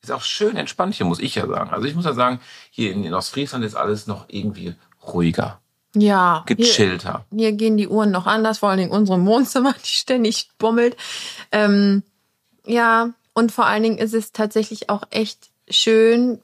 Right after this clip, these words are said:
Speaker 2: und das merkt man aber tatsächlich erst, wenn man, glaub ich, Kinder hat, ne?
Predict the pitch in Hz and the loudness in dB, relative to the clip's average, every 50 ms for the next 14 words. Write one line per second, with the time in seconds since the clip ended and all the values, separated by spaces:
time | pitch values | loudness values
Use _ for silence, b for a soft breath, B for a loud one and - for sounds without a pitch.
0 | _ - 208 208 202 - 220 214 214 220 208 190 - 185 190 185 - 190 190 - | _ 2 2 2 4 2 2 2 2 2 0 0 0 -2 -2 -2 -4 -4 -4 -4
1 | 196 190 190 190 196 185 185 - 185 180 180 175 170 165 170 180 196 - _ _ | -4 -4 -4 -4 -4 -4 -4 -2 -2 0 0 0 0 -2 -4 -6 -8 -14 _ _
2 | _ _ _ _ _ 175 180 180 175 170 - - - 185 196 202 220 220 233 240 | _ _ _ _ _ -6 -6 -6 -6 -8 -8 -4 -2 0 0 0 0 0 -2 -4
3 | - 175 175 233 | -2 -2 -2 -2